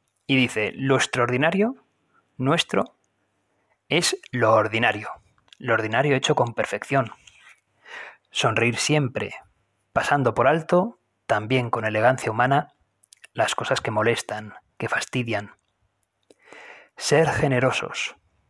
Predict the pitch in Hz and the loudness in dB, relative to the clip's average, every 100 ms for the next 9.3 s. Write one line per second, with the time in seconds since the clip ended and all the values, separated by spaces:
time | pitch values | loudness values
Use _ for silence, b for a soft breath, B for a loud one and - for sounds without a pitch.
0 | _ _ _ _ _ _ _ _ _ 147 | _ _ _ _ _ _ _ _ _ 2
1 | 156 147 110 107 104 104 156 135 117 139 | 4 6 6 4 2 4 2 4 2 0
2 | - 110 131 131 139 - _ 113 107 127 | 0 0 2 2 2 0 _ -2 -2 0
3 | 180 180 180 185 - _ _ _ _ 139 | 0 0 0 -2 -8 _ _ _ _ -2
4 | 165 175 190 285 _ - 107 104 104 156 | 0 0 -2 -6 _ -4 -4 -6 -2 0
5 | 185 143 180 _ _ _ - 113 104 131 | 2 2 -2 _ _ _ -6 -2 -2 0
6 | 113 104 _ _ _ _ _ _ _ _ | -2 -4 _ _ _ _ _ _ _ _
7 | _ _ _ B B B B B B B | _ _ _ B B B B B B B
8 | B B B B B _ _ _ _ - | B B B B B _ _ _ _ 0
9 | 117 165 | 2 2